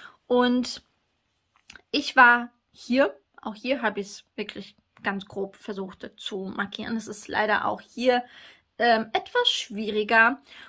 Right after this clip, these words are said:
Und hier sind wir momentan. Das ist ein, für mich ein Sommerduft. Und jedes Mal, wenn ich dran rieche, erinnert mich das immer an diesen Sommer,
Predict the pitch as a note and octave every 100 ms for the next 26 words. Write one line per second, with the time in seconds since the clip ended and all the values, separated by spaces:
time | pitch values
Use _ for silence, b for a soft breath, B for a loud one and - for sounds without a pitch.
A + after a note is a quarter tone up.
0 | B _ B3 B3 A#3+ - - - B3 A#3
1 | G3+ G#3 G3 A3 G#3 G#3 G#3+ A3 G#3 G#3+
2 | B3 C4 - - - G#3+ A3+ C4 B3+ -
3 | A3 C#4 D#4+ - A#3+ A3 G#3 A#3 C4 D#4
4 | G4+ - _ _ _ _ _ _ _ _
5 | _ - A#3 B3 C4+ - A#3+ A3+ A3 -
6 | A3+ A3 A3 B3 C4 C4 A3 A3 G#3+ A3
7 | A3+ - - A3+ - - D4 D4+ D4+ D4
8 | - A3 G#3+ A3 A#3 G#3 A3+ A3 A3 A3+